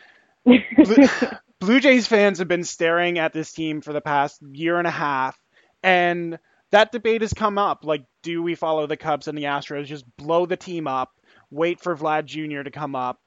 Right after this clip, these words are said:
Speaker 2: and, and try and build around that? Um, do you have any, any words of wisdom or, or words of solace for Blue Jays fans who might be staring at a similar rebuild coming very soon?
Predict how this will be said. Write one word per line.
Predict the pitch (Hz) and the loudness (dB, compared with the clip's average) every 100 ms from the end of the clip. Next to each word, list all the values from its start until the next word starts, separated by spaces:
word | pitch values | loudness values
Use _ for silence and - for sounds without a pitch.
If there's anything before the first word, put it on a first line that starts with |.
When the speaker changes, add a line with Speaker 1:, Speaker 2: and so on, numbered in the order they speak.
| _ _ _ - | _ _ _ -6
Speaker 2:
and, | 160 151 151 | -4 -4 -4
and | 156 151 | -6 -6
try | 160 151 | -6 -4
and | 151 | -4
build | 147 147 143 | -4 -4 -4
around | 139 139 135 | -6 -8 -8
that? | 131 139 131 - _ _ _ _ _ _ _ | -6 -6 -6 -10 _ _ _ _ _ _ _
Um, | 139 135 131 - 175 _ _ | -12 -10 -12 -16 -20 _ _
do | 151 | -10
you | 180 196 | -8 -6
have | - 185 202 208 180 - | -2 2 4 2 -4 -10
any, | 170 180 180 180 175 156 - | -4 -2 -2 -2 -4 -6 -10
any | 165 170 | -8 -8
words | 147 170 165 | -2 -2 -2
of | 165 | -4
wisdom | 139 151 160 131 170 165 165 165 | -4 -4 -4 -2 -2 -2 -4 -8
or, | 139 143 143 | -4 -4 -4
or | - 151 135 _ - | -6 -8 -10 _ -10
words | 147 170 160 | -2 -2 0
of | 170 | -6
solace | - 151 151 156 - | -4 -2 0 -2 -4
for | 165 | -6
Blue | 147 151 | -4 -8
Jays | 160 160 147 | -4 -6 -6
fans | 160 160 156 | -6 -6 -6
who | 147 | -8
might | 143 143 | -6 -6
be | 139 | -8
staring | 139 - 139 143 143 | -12 -8 -6 -6 -8
at | 131 139 | -6 -4
a | 139 | -6
similar | - 143 143 139 | -8 -10 -8 -8
rebuild | 131 131 135 139 135 131 | -8 -10 -8 -6 -6 -8
coming | 143 139 135 123 127 | -12 -10 -12 -14 -10
very | 135 139 156 | -6 -6 -8
soon? | - 147 151 156 | -10 -12 -12 -14